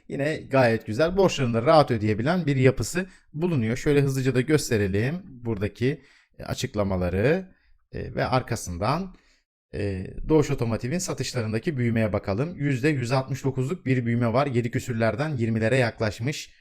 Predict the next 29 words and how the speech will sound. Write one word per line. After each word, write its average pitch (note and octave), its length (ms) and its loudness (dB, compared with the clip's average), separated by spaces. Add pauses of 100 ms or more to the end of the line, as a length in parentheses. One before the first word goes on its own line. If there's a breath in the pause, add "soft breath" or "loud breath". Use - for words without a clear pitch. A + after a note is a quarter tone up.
(340 soft breath)
satışlar. A#2+ 580 -2 (300 soft breath)
Yine A#2+ 240 0
favök, B2+ 580 0 (100)
e, G#2 320 0 (340)
bir D3+ 180 4
nokta B2 300 2
iki C3 280 -4
yüz B2+ 360 -2
olduğunu A#2 380 2
görüyoruz. A2+ 520 2
Dört C3+ 200 2
milyarlara A#2+ 460 2
yakın, C3 340 0 (340 soft breath)
e, G#2+ 340 0 (100)
son B2 440 -2
bilançosunda A2+ 800 0
yüzde A#2 320 0
iki A#2 140 -4
yüz A#2+ 80 -2
otuz A2+ 220 -6
sekiz B2+ 340 -4
olduğunu G#2 420 -2
görmekteyiz. G#2+ 540 0
Çok A#2+ 300 -4
büyük C#3 220 -2
bir C#3+ 100 2
favök C3 400 0
büyümesi B2 380 0
var. D#3+ 140 2